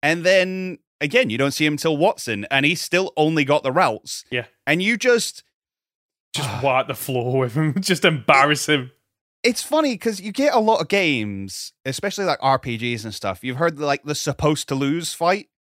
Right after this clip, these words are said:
Speaker 2: Yes.
Speaker 1: That's
Speaker 2: Yes.
Speaker 1: supposed to set up the threat or the villain
Speaker 2: Yeah.
Speaker 1: of Endgame. It's like, you fight them and you're supposed to
Speaker 2: Oh,
Speaker 1: lose. Sure, you can
Speaker 2: with
Speaker 1: go as long
Speaker 2: his
Speaker 1: as you like, but you're never gonna win this.
Speaker 2: Yeah.
Speaker 1: That's very much a supposed to win.
Speaker 2: Yes.
Speaker 1: You're supposed to destroy
Speaker 2: Destroy
Speaker 1: him.
Speaker 2: him. Yeah.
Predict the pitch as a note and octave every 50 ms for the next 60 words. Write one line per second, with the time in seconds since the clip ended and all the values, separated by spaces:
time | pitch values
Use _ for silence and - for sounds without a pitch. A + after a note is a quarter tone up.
0 | _ _ - D#3+ F3+ F3+ D3 - - - - - - - - - - - D#3+ D3+
1 | D3 - D#3+ - F3 F3 - - E3 - - - E3+ E3 C#3+ D#3+ E3 E3 - E3
2 | D3+ - - - C#3+ D3+ C3+ A#2+ - B2+ C3 B2+ C#3 C3 B2+ C#3+ C#3 C3 B2+ A#2+
3 | A#2 A#2 A#2+ B2+ C3 C#3+ C3 C3 C3 B2 G2+ B2 A#2 A2+ A2+ A2+ A#2 - - B2
4 | A#2 - D#3+ D#3 - - F#3 F3 E3 - - E3 E3 D#3 D3 D3 C#3+ C#3+ D3 D3
5 | - F3 E3+ F3 D#3 D3+ D3 F3 E3 D#3 - C#3 C3 A#2+ G#2 G2+ G2+ - - A#3
6 | A3 G3+ F#3 F#3+ D#3 G3+ A#3 B3+ A3 D#3 D3+ G3 F3+ E3 D3 C#3+ C#3 C3 - C3+
7 | C3+ C3 C3+ C3 B2+ - - C#3+ D#3 D#3 E3 F3 F#3 F#3+ F#3+ E3+ D#3+ D3+ D3 C#3
8 | C3 C3+ C3+ B2+ A#2 F#2+ F2+ F2 - D#3 D3 C#3+ D3 D3+ E3 E3+ D#3 - - -
9 | C#3+ G3 A#3 G3+ C#3 D#3 F3+ F3 E3+ D#3+ D3+ D3 B2+ - C3 - - - C#3 -
10 | - C#3 B2 A2 - - - F#2+ F2+ F2+ D#2 C#2+ D2 C#2+ _ _ _ - C#3 C#3+
11 | B2 A2+ - - - - - - - - - - - - - _ _ _ _ D3
12 | D3 G3 G#3 G#3 - - - G#3 G3 F3 - - E3+ F3+ E3+ E3 - - - -
13 | D#3 C#3 A#2+ G#2+ _ - D3+ C#3+ B2+ - - - - - - - - - C3 C3
14 | B2+ C3+ C3 B2+ B2+ D3 C#3 C3 B2 A#2+ A#2 F#2 - F2+ F2+ F2+ - - A#2+ A2+
15 | A2